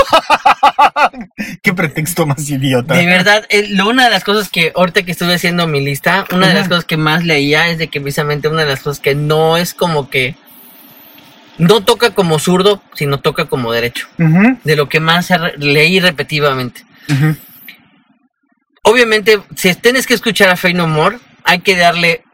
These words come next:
Speaker 2: ahora sí que un plus más, porque
Speaker 1: Ujú.
Speaker 2: es de las primeras bandas, si no que la primera,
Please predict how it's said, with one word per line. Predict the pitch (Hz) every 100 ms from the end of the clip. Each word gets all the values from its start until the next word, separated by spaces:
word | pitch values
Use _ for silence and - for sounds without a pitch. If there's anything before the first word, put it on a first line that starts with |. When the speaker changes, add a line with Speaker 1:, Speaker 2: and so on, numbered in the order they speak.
| _ _
Speaker 2:
ahora | - 160 156
sí | 160
que | 165
un | 180
plus | 180 185 185 170
más, | 151 160 254 - - _ _ -
porque | 151 170
Speaker 1:
Ujú. | 196
Speaker 2:
es |
de | 226
las | 202 160
primeras | - 160 165 190 190 160
bandas, | 165 180 165
si | 165
no | 180
que | 202
la | 190 135
primera, | 151 143 151 156 208